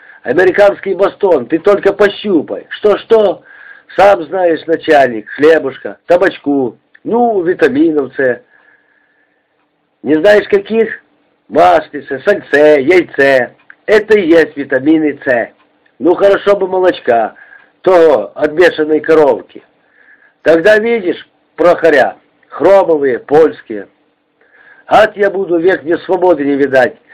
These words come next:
Я тебе их с него живого или мёртвого сниму». Меня обыскали и описали два немолодых сонных охранника. Они показались благодушными,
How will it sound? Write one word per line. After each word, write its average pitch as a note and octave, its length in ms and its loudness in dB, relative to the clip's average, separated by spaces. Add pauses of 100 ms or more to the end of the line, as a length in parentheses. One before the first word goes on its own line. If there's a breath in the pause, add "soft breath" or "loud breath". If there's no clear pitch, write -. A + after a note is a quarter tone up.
(260 soft breath)
Я G3 180 2
тебе F#3+ 320 -2
их G3 340 -10
с - 60 -18
него G3+ 280 2
живого G3+ 440 2
или F#3 240 0
мёртвого C3 500 0
сниму». A2+ 420 -12 (2500)
Меня G3+ 320 2
обыскали C3 800 0
и D#3+ 80 -4
описали G3 840 0
два C#3 260 2
немолодых E3 640 0 (120)
сонных E3+ 400 0
охранника. B2+ 720 -2
Они G3+ 340 -6
показались E3+ 720 0
благодушными, C3+ 840 -4